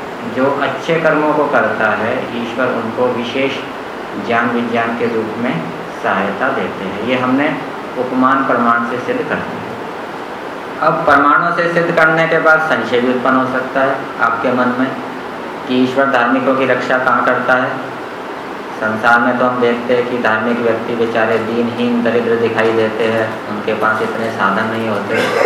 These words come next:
और जो अधार्मिक व्यक्ति होते हैं वो बड़े साधन संपन्न होते हैं, ऐश्वर्यशाली होते हैं।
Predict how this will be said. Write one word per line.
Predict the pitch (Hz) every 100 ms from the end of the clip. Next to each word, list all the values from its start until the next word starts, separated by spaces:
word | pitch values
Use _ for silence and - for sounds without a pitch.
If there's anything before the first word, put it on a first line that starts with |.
| 104 107 110 - -
और | 107
जो | 110 117 117
अधार्मिक | 127 120 120 120 127
व्यक्ति | 120 117 117 123
होते | 117 113 120
हैं | 117 117
वो | 117
बड़े | 110 113 113 104
साधन | 101 98 98 117 110
संपन्न | 110 113
होते | 110 101 104 110
हैं, | 107 107 101
ऐश्वर्यशाली | 98 110 107 107 110 107 110
होते | 98 98 98
हैं। | -